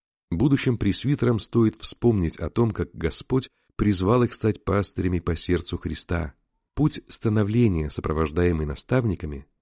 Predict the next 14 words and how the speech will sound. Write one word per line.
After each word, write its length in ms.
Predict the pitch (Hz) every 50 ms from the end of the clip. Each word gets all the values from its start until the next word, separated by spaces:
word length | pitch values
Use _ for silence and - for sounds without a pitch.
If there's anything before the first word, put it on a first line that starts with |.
| _ _
должен 420 | - 78 92 104 101 92 90 90 -
осуществляться 840 | - 87 - - 82 - - 82 - - 104 123 131 - - - 117
с 120 | - - -
учётом 480 | 98 92 - - 131 - 123 117 110 - _ _
четырёх 500 | - - 127 117 - 107 92 87 78 -
аспектов: 680 | - 92 - - - 90 - - - 73 - - - - _ _ _ _ _ _ _ _ _
духовной 600 | 85 85 92 90 - - 107 101 87 85 82 82
и 260 | - - _ - 80
общинной 640 | 82 80 80 76 - - - - 87 80 73 71 67
жизни, 560 | 62 65 82 120 123 104 113 107 104 98 - _ _ _ _ _ _
учёбы 560 | 85 80 - - - 135 139 123 123 123 120 - _ _ _
и 160 | - 127 135
апостольских 720 | 95 120 117 - - 87 87 - - 87 - - - - -
трудов, 460 | - 95 92 92 90 76 - - -